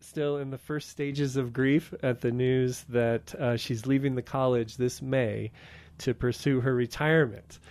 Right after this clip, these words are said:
So, uh, before she rides off into the sunset, Adele and I wanted to get her in here on the hot seat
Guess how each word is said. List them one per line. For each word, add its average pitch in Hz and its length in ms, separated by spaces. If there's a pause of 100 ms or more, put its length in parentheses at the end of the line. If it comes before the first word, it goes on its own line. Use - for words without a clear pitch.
(280)
So, 135 680
uh, 139 160
before 135 340
she 175 160
rides 160 240
off 160 180
into 151 140
the 143 120
sunset, 143 640
Adele 131 340
and 135 100
I 131 140
wanted 127 320
to 131 100
get 131 240
her 160 180
in 160 220
here 135 340
on 139 160
the 135 120
hot 147 300
seat 113 460